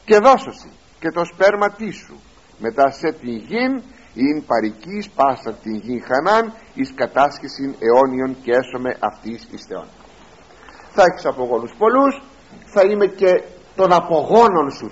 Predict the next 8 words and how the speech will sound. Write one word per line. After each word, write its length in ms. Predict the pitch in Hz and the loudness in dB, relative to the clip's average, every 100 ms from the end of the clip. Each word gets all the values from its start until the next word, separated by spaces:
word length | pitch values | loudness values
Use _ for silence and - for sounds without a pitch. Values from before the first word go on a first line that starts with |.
| 120 | 0
Θεός, 300 | 131 233 254 - - _ _ - _ | 4 4 2 -6 -20 _ _ -20 _
και 160 | - 220 - | 2 2 2
η 120 | - 214 | -2 -6
γη 280 | 196 208 | -4 0
αυτή 440 | 151 - 240 269 262 - - | 0 0 -2 -2 -2 -12 -4
θα 100 | 175 | 0
είναι 260 | 202 196 185 175 - - _ _ _ _ - | 2 4 2 2 -12 -20 _ _ _ _ -4
κληρονομία 880 | 226 226 196 156 147 208 208 202 | 2 4 6 4 2 2 2 2